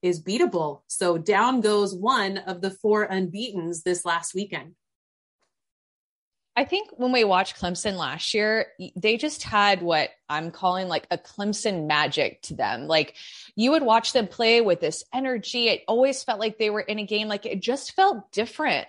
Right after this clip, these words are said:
Speaker 2: last year. And this year, I just, and, and it is a totally a softball analyst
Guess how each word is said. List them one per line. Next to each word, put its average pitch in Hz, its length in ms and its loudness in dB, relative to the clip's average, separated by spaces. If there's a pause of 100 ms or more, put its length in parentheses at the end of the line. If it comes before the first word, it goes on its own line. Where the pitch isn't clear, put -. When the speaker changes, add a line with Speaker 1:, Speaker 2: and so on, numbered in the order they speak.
Speaker 2:
last 170 480 0
year. 120 280 -4 (380)
And 233 160 0
this 294 240 0
year, 277 260 2
I 233 140 0
just, 294 720 -2
and, 247 180 0
and 240 140 -4
it 254 80 0
is 247 220 -2
a - 80 0
totally 254 960 0
a 175 320 -2
softball 208 720 -2
analyst 185 540 0